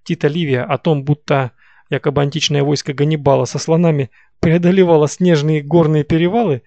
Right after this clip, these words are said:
европейских Альпов, Альпах, звучат весьма, э, <clears throat> странно. Э, военные историки, тем не менее, серьёзно и тщательно анализируют якобы античный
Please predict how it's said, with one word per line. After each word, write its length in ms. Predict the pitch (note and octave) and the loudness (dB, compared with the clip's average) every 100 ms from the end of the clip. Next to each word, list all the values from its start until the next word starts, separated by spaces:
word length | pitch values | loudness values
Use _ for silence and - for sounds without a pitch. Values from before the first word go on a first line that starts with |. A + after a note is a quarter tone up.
| _ | _
европейских 680 | D#3+ D3+ D3 D3+ - D3 - | -2 0 0 -4 -6 -6 -4
Альпов, 300 | B2 C#3 - - _ _ _ _ _ _ _ | -2 -4 -6 -10 _ _ _ _ _ _ _
Альпах, 340 | C3 A#2+ - - - | -6 -4 -10 -14 -16
звучат 420 | C#3 D#3+ - G#3+ - | -4 0 2 0 -2
весьма, 460 | D#3+ E3+ G3+ G3 A#3 | -6 -2 0 0 -2
э, 420 | F3 F3+ E3+ - _ - | -10 -14 -14 -18 _ 0
<clears throat> 180 | G3+ F3+ | 2 2
странно. 600 | - A3 D3 A#2 A2 - _ - - - - | 2 0 0 -4 -10 -16 _ -20 -20 -20 -8
Э, 200 | - D3 - - | -2 -2 -2 -2
военные 460 | D#3 G3+ A3+ A3 | 0 2 2 2
историки, 400 | G#3 C4 A3 F3 | 2 0 0 -2
тем 160 | E3 F#3 | 0 2
не 100 | F#3+ | 4
менее, 240 | A3 G#3 | 4 2
серьёзно 420 | E3+ F3 G3 G#3+ F#3+ | 0 0 0 2 2
и 80 | |
тщательно 420 | - G#3+ G3+ F#3+ F3+ | 2 0 2 0 2
анализируют 640 | F3+ A3+ B3+ A#3+ D#3 C#3 | 2 2 0 -2 -2 0
якобы 340 | C#3 D3+ C#3+ | 0 0 0
античный 480 | E3+ F3+ - G#3 F3+ | 0 -2 -4 -2 -4